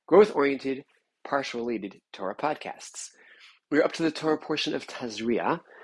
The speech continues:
and Tazria opens with the issue related to purity and impurity associated with birth, elements of impurity related to various markings on the body,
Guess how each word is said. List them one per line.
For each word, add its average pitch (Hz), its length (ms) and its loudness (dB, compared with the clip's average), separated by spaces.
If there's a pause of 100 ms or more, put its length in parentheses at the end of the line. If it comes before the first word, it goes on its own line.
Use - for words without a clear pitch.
(300)
and 117 340 4 (580)
Tazria 135 460 8
opens 156 540 4 (200)
with 143 280 2
the 127 200 0
issue 180 400 2
related 135 680 0
to 123 340 0 (240)
purity 165 580 4
and 107 160 -4
impurity 160 580 4
associated 123 680 2
with 92 120 -4 (120)
birth, 175 380 -2 (500)
elements 143 280 4
of 104 160 -6
impurity 151 580 2
related 123 500 0 (120)
to 104 200 -8
various 135 560 2 (440)
markings 123 640 0
on 110 300 -2
the 92 80 -2 (100)
body, 123 500 0